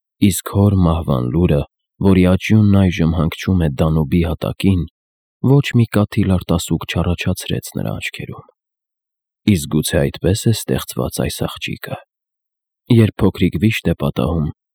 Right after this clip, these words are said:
նրա համար ոչինչ չարժե հեկեկալը, իսկ երբ գալիս է իսկական մեծ դժբախտությունը,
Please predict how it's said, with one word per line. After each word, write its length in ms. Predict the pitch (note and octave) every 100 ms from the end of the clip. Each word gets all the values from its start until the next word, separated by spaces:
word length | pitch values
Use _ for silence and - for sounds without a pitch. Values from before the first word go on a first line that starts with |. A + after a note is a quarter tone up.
| -
նրա 180 | B2+ B2+
համար 340 | B2 B2+ A#2
ոչինչ 380 | A2+ - A2+ G#2+
չարժե 440 | - G#2+ G#2 A2
հեկեկալը, 720 | G2+ D#2 - G1+ - G1+ G1+ - _ _ _ _ _ _ _ -
իսկ 200 | F#2+ -
երբ 200 | D#2 -
գալիս 400 | - E2 D#2 E2+
է 120 | -
իսկական 640 | C2+ D2+ - C#2+ - E2+ D#2
մեծ 320 | C#2+ E2 -
դժբախտությունը, 960 | - D#2+ - A#1+ - - - G#2 E2+